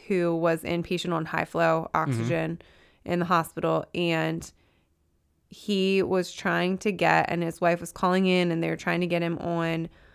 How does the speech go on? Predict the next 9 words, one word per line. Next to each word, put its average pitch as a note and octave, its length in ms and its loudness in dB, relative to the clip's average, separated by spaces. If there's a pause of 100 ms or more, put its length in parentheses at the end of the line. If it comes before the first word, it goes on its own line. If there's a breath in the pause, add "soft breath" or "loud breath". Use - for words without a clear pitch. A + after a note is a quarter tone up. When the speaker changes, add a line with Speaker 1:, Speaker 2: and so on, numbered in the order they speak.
(160 soft breath)
Speaker 1:
his F#3 200 -2
vitamin E3 400 2
D G#3+ 280 2
and E3 180 0
zinc F#3+ 240 -2
and E3 80 -6
vitamin E3 340 -2
C E3+ 500 0
and, E3 600 -4